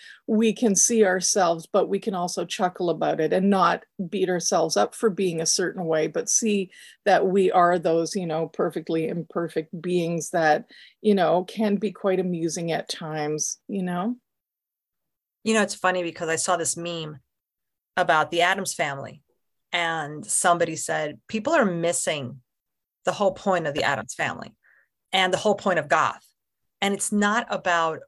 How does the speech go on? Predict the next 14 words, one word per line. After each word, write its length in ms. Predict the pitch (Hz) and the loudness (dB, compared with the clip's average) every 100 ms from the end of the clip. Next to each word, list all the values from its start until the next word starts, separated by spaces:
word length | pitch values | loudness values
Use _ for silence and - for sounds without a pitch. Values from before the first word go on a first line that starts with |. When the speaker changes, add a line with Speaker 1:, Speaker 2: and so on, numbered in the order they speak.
| _ | _
Speaker 2:
brooding 680 | 165 143 190 208 208 202 196 | -20 -12 -6 -4 -2 -2 -4
teenagers 720 | - - 208 185 156 151 151 - | -8 -4 -2 -2 -4 -8 -8 -6
in 100 | 160 | -6
a 60 | |
basement 540 | 143 175 180 - 156 151 | 0 2 2 -2 -4 -6
saying, 260 | 165 156 | -6 -6
"Life 340 | 156 156 147 156 | -2 -2 -2 -6
is 140 | 151 | -12
dark, 480 | 143 147 131 131 - | -4 -2 -2 -4 -8
we 120 | 151 | -10
hate 240 | 139 151 175 | -6 -6 0
life." 360 | 214 208 151 - | 2 2 -2 -4
It's 280 | 175 - - | -4 -2 -6
really, 600 | 165 175 196 196 185 | -8 -4 -2 -2 -4